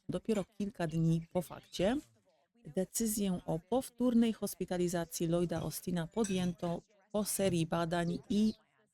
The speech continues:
po ocenie stanu jego zdrowia. Lloyd Austin został przetransportowany przez ochronę do centrum medycznego w niedzielę po południu. Tym razem już otrzymaliśmy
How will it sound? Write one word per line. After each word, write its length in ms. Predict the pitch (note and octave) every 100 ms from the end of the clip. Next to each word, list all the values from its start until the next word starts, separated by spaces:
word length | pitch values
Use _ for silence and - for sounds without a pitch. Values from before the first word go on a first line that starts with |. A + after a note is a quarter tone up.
| _ A#3 A3
po 280 | E3 E3 E3+ _ _ -
ocenie 520 | F#3+ - E3 D#3+ D#3
stanu 420 | - - D3+ D#3
jego 260 | C#3 C3 C3+
zdrowia. 420 | - - C#3 - _ _ _ _ _ _ _ _ F3
Lloyd 300 | G3+ A3+ -
Austin 420 | F#3+ - G3+ F#3
został 400 | D#3+ D#3 E3 D3+
przetransportowany 1040 | - A#3+ A#3 A3 - G3 - E3+ E3+ E3
przez 280 | - E3 -
ochronę 560 | F#3 - F3+ E3+ E3 E3 - _ -
do 240 | D3+ A3+
centrum 560 | - - F3 E3+ F3 E3
medycznego 680 | D#3+ D#3+ - E3 E3 E3 E3 -
w 160 | D#3
niedzielę 560 | D#3+ F#3+ F#3+ E3+ D#3 D#3
po 140 | -
południu. 580 | D3+ D#3+ D3 E3+ - F3 - _ - - _ _ -
Tym 160 | G#3+
razem 340 | G3+ F#3 F3 E3+
już 200 | D#3 -
otrzymaliśmy 880 | D3+ - E3+ E3+ D#3+ - D#3 D3